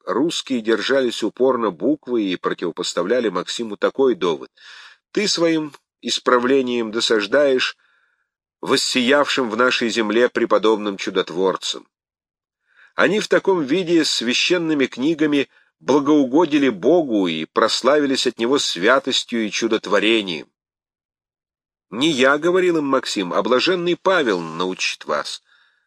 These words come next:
Каждому даётся явление Духа в пользу. Тому слово премудрости, тому вера, тому дар исцеления, тому пророчество, действие сил, а тому языки.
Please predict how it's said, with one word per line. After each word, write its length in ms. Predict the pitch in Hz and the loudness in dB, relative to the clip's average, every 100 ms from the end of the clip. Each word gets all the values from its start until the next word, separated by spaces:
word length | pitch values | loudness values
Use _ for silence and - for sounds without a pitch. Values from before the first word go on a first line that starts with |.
| _ _ - | _ _ 0
Каждому 760 | 165 185 143 156 151 147 147 _ | 2 2 0 -2 -2 -2 -4 _
даётся 540 | 110 120 143 139 - | 0 2 2 0 -4
явление 520 | 120 107 123 123 113 | -4 -2 -2 -2 -2
Духа 360 | 95 120 127 107 | -2 -2 -2 -4
в 100 | - | -6
пользу. 500 | - 143 120 - - _ _ _ - | -2 0 0 -2 -16 _ _ _ 0
Тому 260 | 135 202 | 0 0
слово 360 | 190 147 123 98 | -2 2 2 2
премудрости, 720 | 107 98 101 110 98 92 - | -2 -4 -4 -6 -6 -8 -8
тому 320 | 113 135 170 | -6 -4 -4
вера, 460 | 95 98 131 123 110 | -4 -2 0 0 -2
тому 300 | 104 123 131 | -4 -4 0
дар 240 | 113 104 | 2 2
исцеления, 720 | 95 - 101 92 131 117 110 | -2 -4 -2 0 0 0 -4
тому 260 | 98 87 113 | -6 -8 -6
пророчество, 960 | - 107 104 131 135 - 107 - 101 - - - - _ | 0 2 2 2 0 -4 -8 -4 -6 -6 -18 -20 -20 _
действие 640 | - 160 156 - 135 131 | 0 2 2 -2 0 0
сил, 520 | 113 - 120 165 156 131 _ _ | 0 -2 -2 0 -2 -4 _ _
а 80 | - | -14
тому 260 | - 92 156 | -6 -2 -2
языки. 720 | 190 175 123 - - 78 76 | -4 -4 -4 -6 -12 -18 -20